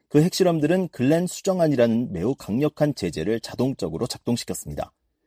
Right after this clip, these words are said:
글렌 수정안은 대통령 면제권이 없습니다. 상하원이 모두 지지해야 면제가 가능합니다. 인도와 파키스탄에 대한 제재는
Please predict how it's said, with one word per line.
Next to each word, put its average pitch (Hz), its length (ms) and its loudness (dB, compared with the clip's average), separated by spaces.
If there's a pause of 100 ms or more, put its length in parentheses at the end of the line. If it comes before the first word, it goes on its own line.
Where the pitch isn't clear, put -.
(340)
글렌 151 240 4
수정안은 151 600 0
대통령 123 520 -2
면제권이 104 540 -2
없습니다. 78 440 -8 (400)
상하원이 151 640 2
모두 101 380 0
지지해야 107 640 0
면제가 90 440 -4
가능합니다. 78 560 -4 (500)
인도와 160 340 6
파키스탄에 175 600 -2
대한 143 240 2
제재는 113 480 0